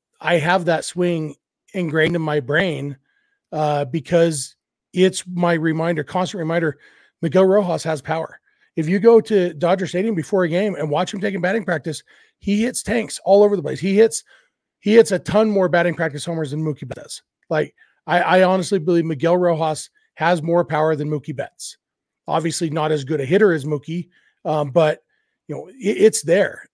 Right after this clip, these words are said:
And, and if he can hit line drives, occasionally hit home runs,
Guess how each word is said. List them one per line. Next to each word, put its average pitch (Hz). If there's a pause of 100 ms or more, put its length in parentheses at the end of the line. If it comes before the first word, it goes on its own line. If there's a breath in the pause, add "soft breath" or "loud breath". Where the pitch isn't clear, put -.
(100)
And, 151 (160)
and 151
if 165
he 180
can 156 (400)
hit 196
line 190
drives, 165
occasionally 170
hit 170
home 160
runs, 156